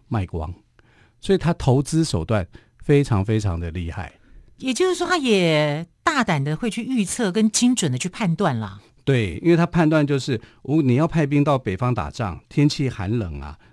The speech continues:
Speaker 1: 你就一定要带着丝棉来做保暖嘛。那这些丝棉的价格相对也就会看涨。啊，那果然就是这样子。所以吴国后来需要这些丝棉的时候呢，就跟他买，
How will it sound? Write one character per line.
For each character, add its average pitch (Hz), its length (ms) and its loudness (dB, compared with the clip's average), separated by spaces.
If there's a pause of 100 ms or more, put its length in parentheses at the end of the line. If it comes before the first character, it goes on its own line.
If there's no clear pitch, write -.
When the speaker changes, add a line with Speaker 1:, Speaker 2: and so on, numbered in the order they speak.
Speaker 1:
你 87 100 -6
就 131 180 -2
一 113 100 -8
定 135 220 -2
要 123 160 -2
带 117 240 -4
着 95 160 -6
丝 131 480 -6 (160)
棉 95 340 -2
来 92 160 -8
做 110 160 -6
保 92 300 -6
暖 78 240 0
嘛。 - 180 -14 (360)
那 - 100 2
这 175 160 4
些 170 100 6
丝 170 220 0
棉 127 180 6
的 120 120 2
价 123 200 4
格 104 260 -2 (180)
相 143 320 2
对 123 360 0
也 92 220 -10
就 113 200 -4
会 107 180 -4
看 101 260 0
涨。 - 180 -8 (720)
啊， 87 140 -10
那 123 140 0
果 98 220 -2
然 90 140 -2
就 113 80 -2
是 104 160 -6
这 101 140 -6
样 78 140 -6
子。 - 180 -16
所 135 180 0
以 147 140 0
吴 120 120 -6
国 104 240 -2
后 120 200 -2
来 95 140 -2
需 117 220 -6
要 107 140 0
这 107 160 -6
些 101 180 -6
丝 113 240 -6
棉 92 240 -2
的 85 120 -8
时 - 120 -8
候 101 100 -6
呢， 87 140 -8 (380)
就 120 140 -2
跟 101 180 -4
他 95 140 -2
买， 82 220 -8